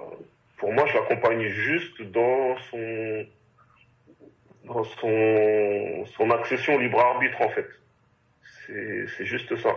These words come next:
Que je le vois beaucoup ou peu, euh, en fait, on s'en fout, tu vois. Moi, je suis, je suis un adulte et je, je vais encaisser. Faut que lui, il n'en souffre pas, par contre.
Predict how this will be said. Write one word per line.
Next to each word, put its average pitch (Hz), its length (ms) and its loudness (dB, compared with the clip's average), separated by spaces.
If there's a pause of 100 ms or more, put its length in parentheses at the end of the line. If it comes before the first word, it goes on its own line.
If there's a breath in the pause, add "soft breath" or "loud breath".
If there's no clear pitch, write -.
Que 113 120 -4
je 107 80 -2
le 120 80 4
vois 127 240 4
beaucoup 131 360 0
ou 120 40 -4
peu, 139 160 -6
euh, 113 420 4 (1040)
en - 80 -18
fait, - 240 -2
on 113 100 0
s'en 113 180 0
fout, 98 200 -8
tu - 140 -8
vois. - 260 2 (140)
Moi, 110 120 0
je - 120 0
suis, 107 300 -4
je - 60 -2
suis 113 100 -2
un 104 120 2
adulte 98 480 0
et 101 580 -6
je, - 340 -10
je 95 120 -14
vais - 60 0
encaisser. 120 560 0 (220)
Faut - 80 -10
que - 140 -4
lui, 127 200 -2
il 123 60 -6
n'en 113 120 2
souffre 110 340 -2
pas, 113 180 0
par - 200 -8
contre. - 200 -18